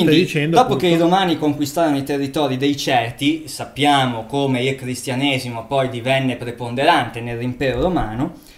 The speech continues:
Speaker 1: i cristiani cercarono a loro volta di cancellare quei culti pagani, collegati anche al, ad Halloween o a Samhain. Perciò Papa Gregorio Magno nell'ottocentotrentacinque decise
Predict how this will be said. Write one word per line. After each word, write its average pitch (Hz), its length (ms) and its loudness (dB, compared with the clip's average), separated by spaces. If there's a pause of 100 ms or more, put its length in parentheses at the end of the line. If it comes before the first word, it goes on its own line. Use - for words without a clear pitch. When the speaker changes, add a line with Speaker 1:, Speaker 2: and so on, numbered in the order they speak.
(120)
Speaker 1:
i 202 100 -2
cristiani 208 720 2
cercarono 180 560 2
a 180 60 2
loro 185 200 2
volta 147 320 2
di 180 140 -2
cancellare 170 720 2
quei 170 200 4
culti 143 400 -2
pagani, 117 680 -4 (340)
collegati 123 760 -2
anche 113 560 -6
al, 110 240 -6
ad 107 360 -6
Halloween 113 600 -4 (1080)
o 127 120 -4
a 110 60 -2
Samhain. 120 540 -4 (880)
Perciò 190 460 4
Papa 196 280 6
Gregorio 170 520 2
Magno 185 340 2
nell'ottocentotrentacinque 147 1400 0
decise 151 760 -2